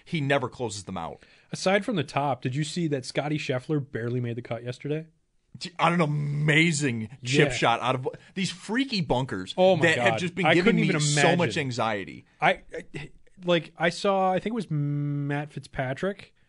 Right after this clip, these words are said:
Speaker 1: Mm-hmm.
Speaker 2: hit the same spot on a bunker three times in a row. I would just
Speaker 1: Yeah.
Speaker 2: leave.
Speaker 1: I saw
Speaker 2: I, I,
Speaker 1: I, I
Speaker 2: <laughs> I would
Speaker 1: cannot, I
Speaker 2: lose my mind.
Speaker 1: I can't remember who it was,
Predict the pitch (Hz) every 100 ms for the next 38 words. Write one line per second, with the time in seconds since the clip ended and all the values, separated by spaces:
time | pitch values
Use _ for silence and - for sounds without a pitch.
0 | _ _ - 147 156 165 - - 170 170
1 | - 156 151 - - 156 156 160 147 -
2 | - 135 131 - _ _ _ _ 139 139
3 | 135 127 123 123 143 135 - 120 117 127
4 | - 123 127 120 117 110 107 131 - _
5 | _ _ _ 160 180 165 151 123 117 110
6 | 98 - _ 175 - 302 175 359 - 240
7 | - 170 170 220 226 254 233 214 220 196
8 | 190 185 175 160 147 151 135 247 254 226
9 | 180 196 127 127 139 127 104 98 - -